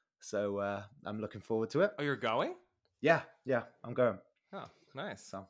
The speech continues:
Speaker 1: look forward to, um, I kind of, w-, we were deciding which of the games, and, you know, let's be honest, uh, kind of on paper, they weren't the most attractive ones, but we decided the Jags just 'cause, like,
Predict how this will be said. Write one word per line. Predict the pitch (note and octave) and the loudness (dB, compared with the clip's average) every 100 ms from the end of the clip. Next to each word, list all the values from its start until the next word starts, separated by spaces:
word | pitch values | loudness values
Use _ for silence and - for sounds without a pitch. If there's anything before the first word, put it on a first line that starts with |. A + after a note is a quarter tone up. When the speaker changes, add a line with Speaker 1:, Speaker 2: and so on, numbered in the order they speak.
| _ _ _ G#2 | _ _ _ -16
Speaker 1:
look | - | -8
forward | A#2 G#2+ G#2 | -4 -2 -4
to, | - G#2+ G#2 | -6 -4 -2
um, | G#2 G2+ G#2+ - - - | -2 -2 -6 -14 -10 0
I | |
kind | - A3 | 8 8
of, | F#3+ C3 | 8 2
w-, | C3+ - F#2+ | -8 -8 -6
we | C3+ D#3+ | 2 4
were | D#3+ | 4
deciding | D#3 - E3 D#3+ C#3 B2 A#2+ | 4 8 10 10 10 6 2
which | C3 C3 | 2 2
of | A#2+ | -2
the | A2+ | 0
games, | A#2+ G#2+ G2+ G2 G#2+ | 2 2 0 -6 -8
and, | G#2+ E2 | -8 -8
you | A2 | -6
know, | G#2+ | -4
let's | G2+ G#2+ | -4 -4
be | - G2+ | -4 -4
honest, | G2 - - | -4 -10 -14
uh, | - | -14
kind | - A#2 | -6 -4
of | G2+ | -2
on | G#2 | -4
paper, | - A2+ G#2+ | -2 -6 -4
they | G#2 G#2 | -4 -2
weren't | G#2 | -4
the | F2+ | -4
most | G#2+ G2 | -8 -10
attractive | - B2+ A2 - G#2 | -6 -2 -2 -2 -8
ones, | G2+ F#2+ G2+ - | -6 -8 -10 -2
but | A#2 - - - - | -2 -2 -8 -14 2
we | C#3 | 4
decided | G#3 B3 F3 C#3 | 6 8 8 8
the | A2+ | 2
Jags | B2 A2 - | 2 2 0
just | A#2 - | -6 -4
'cause, | A2 - | -4 -2
like, | G#2+ G2 | -2 -4